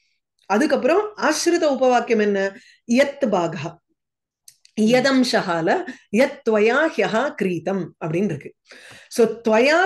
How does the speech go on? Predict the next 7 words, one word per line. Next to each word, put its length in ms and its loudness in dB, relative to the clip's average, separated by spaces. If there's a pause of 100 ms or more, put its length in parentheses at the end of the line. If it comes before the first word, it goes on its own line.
(140)
ஹ்யஹ 500 2
கிரீதம் 640 0 (160)
completely 800 0
is 320 -2
the 320 -2 (480)
கிரியாபதம் 640 0
here. 160 -6